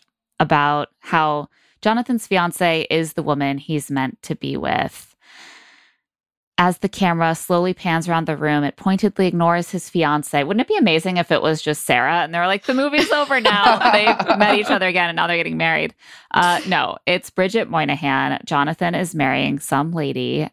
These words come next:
Speaker 1: named Hallie. And yeah, Bridget Moynihan is playing exactly the role that she plays in Sex and the City. She is the beautiful, but s-, but sort of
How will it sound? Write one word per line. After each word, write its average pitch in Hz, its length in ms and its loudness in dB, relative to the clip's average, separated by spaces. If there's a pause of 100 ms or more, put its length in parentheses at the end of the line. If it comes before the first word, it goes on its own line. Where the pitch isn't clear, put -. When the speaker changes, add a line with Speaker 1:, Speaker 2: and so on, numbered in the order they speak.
Speaker 1:
named 123 520 -8 (180)
Hallie. 160 500 -2 (1200)
And 202 140 4
yeah, 220 220 2
Bridget 190 320 -2
Moynihan 214 420 2
is 185 160 -2
playing 165 520 2
exactly 147 560 0
the 147 100 -6
role 131 360 0
that - 200 -2
she 147 180 -4
plays 131 540 -2
in 143 180 -2
Sex - 280 -2
and 160 80 -2
the 160 40 0
City. 160 380 0
She - 180 0
is 147 220 0
the 147 200 0
beautiful, 170 680 0
but 170 200 -2
s-, - 200 -16 (100)
but 160 220 0
sort 160 220 0
of 147 300 -2